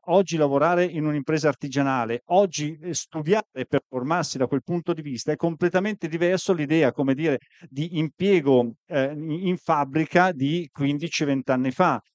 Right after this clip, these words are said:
con grandi prospettive, sia da un punto di vista di crescita, con grande opportunità da un punto di vista di qualità del lavoro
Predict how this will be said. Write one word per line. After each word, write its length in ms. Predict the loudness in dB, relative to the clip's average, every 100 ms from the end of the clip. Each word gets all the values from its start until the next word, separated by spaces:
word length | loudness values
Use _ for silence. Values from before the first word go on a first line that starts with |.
| _ 4
con 180 | 4 6
grandi 400 | 2 2 2 -2
prospettive, 760 | -2 -6 -4 -6 -4 -2 0
sia 220 | -2 0 0
da 60 |
un 40 | 2
punto 280 | 0 0
di 60 | -2
vista 280 | -4 -2 -2
di 100 | -2
crescita, 520 | -2 -2 -4 0 0
con 200 | 2 0
grande 300 | 0 0 0
opportunità 560 | -2 -4 0 -2 2 2
da 80 |
un 80 | 2
punto 240 | -2 -2 -4
di 40 |
vista 200 | -2 -2
di 100 | -2
qualità 400 | 2 2 2 -2
del 160 | 2 2
lavoro 480 | 2 2 4 4